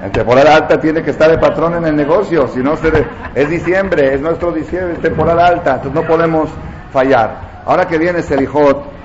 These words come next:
toda la fuerza que tenemos nosotros, la verdad, nadie de nosotros cree que pueda llegar a Rosh Hashanah y Kippur con méritos propios. Sabemos que si nos van a juzgar por los méritos, estamos perdidos.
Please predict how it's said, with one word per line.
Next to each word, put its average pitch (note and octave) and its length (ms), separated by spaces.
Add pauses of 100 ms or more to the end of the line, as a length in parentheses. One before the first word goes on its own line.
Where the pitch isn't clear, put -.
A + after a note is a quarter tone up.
(120)
toda F3+ 160
la E3 100
fuerza D3 500
que A#2+ 100
tenemos C3 420
nosotros, C3 540
la A2+ 100
verdad, B2 440 (800)
nadie E3+ 420
de D3 120
nosotros C#3+ 600 (480)
cree C#3+ 480 (360)
que A#2 120
pueda D3 260
llegar C#3 280
a - 20
Rosh A#2 180
Hashanah C3 340
y C3 40
Kippur C#3 480 (520)
con B2 200
méritos D3+ 560
propios. B2 460 (340)
Sabemos C#3 480
que C3+ 340 (400)
si B2 80
nos A#2+ 140
van D3+ 140
a D3+ 60
juzgar C3 440
por B2 100
los A2+ 140
méritos, C#3+ 580 (120)
estamos B2+ 280
perdidos. A#2 460